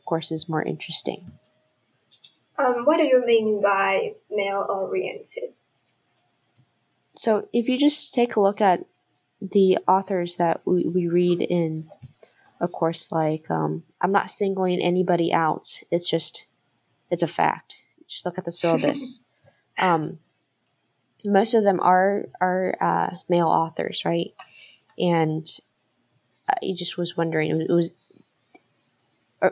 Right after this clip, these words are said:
Speaker 1: were there no female authors that we can read about? I mean, Jane Austen is one of them.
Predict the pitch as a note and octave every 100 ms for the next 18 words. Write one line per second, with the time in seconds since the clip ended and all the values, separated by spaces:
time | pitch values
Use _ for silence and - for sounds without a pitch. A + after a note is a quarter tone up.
0 | - F#3+ F#3+ F3+ F3 D#3+ E3 F3 F#3+ F#3+
1 | F#3+ - - G3+ G#3 G#3 - - - F#3+
2 | F#3+ F#3+ F#3+ F#3 F#3+ F#3 F#3+ F3 F3 F3
3 | _ - F3 F3 E3 E3 F3+ F3 - E3
4 | E3+ E3+ F3